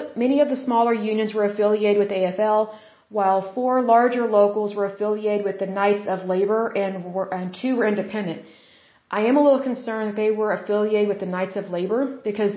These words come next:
anything that says Knights or things like that makes me think of the Masons, kind of cult-like. The first president was William J. Law from the A F L affiliated local in Detroit. Detroit was chosen as the headquarters,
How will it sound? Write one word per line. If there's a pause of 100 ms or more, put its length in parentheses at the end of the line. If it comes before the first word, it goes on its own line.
(100)
anything
that
says
Knights
or
things
like
that
makes
me
think
of
the
Masons, (480)
kind
of
cult-like. (680)
The
first
president
was
William
J.
Law (260)
from
the
A (160)
F
L
affiliated (120)
local
in
Detroit. (520)
Detroit
was (100)
chosen (100)
as
the
headquarters,